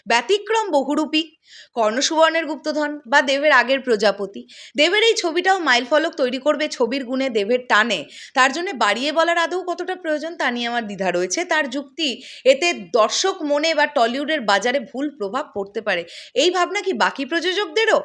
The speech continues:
অতনু রায়চৌধুরী, ফিরদৌস আল হাসান বা শ্যামসুন্দর দে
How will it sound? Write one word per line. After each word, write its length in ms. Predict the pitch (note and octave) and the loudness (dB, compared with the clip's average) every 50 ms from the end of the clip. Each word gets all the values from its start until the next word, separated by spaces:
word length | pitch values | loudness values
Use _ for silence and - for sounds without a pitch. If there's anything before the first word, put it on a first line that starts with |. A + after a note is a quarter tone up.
| - - - - - - | -2 -10 -20 -16 -2 2
অতনু 360 | A#3+ C4 C#4+ - F#4 F4+ G4+ | 4 4 4 4 0 0 2
রায়চৌধুরী, 640 | G4+ G4 F4+ F4+ F4+ F4+ F4 F4 F4 E4+ F4 F4 | 2 2 2 2 2 -2 -2 0 0 0 0 0
ফিরদৌস 480 | F4 F4 C#4+ C4 A3+ G3 C4+ C#4+ D4 E4+ | 0 0 -2 -4 0 2 2 2 4 2
আল 100 | E4+ E4+ | 2 2
হাসান 380 | D#4+ D#4 D#4 D#4 - D4+ D4+ D4+ | 0 -2 -2 0 0 0 0 0
বা 100 | D#4 D#4 | -2 -2
শ্যামসুন্দর 720 | - - B3 A3 A#3+ B3 - - D4+ D4+ D4+ D#4+ D#4 D4+ | 0 0 -2 -2 -2 -4 -6 -6 -2 0 2 2 2 2
দে 400 | A#3+ A3 A#3 B3 C4+ C4 A3 E3+ | 2 2 2 4 4 4 2 2